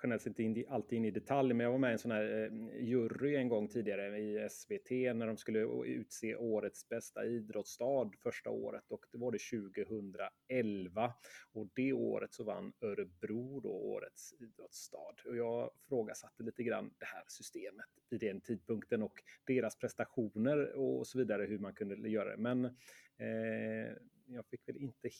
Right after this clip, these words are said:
helt alla med mig på den, men Örebro vann i alla fall det året, eh, trots att jag tyckte inte att de hade,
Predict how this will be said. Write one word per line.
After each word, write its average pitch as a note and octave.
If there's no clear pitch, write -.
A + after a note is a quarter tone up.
helt C3
alla A2+
med A2
mig G#2
på B2
den, G#2+
men A#2+
Örebro D3+
vann B2
i B2+
alla C3
fall B2
det G#2
året, A2
eh, B2
trots A2+
att A#2
jag A#2+
tyckte -
inte A#2
att -
de G#2
hade, G2+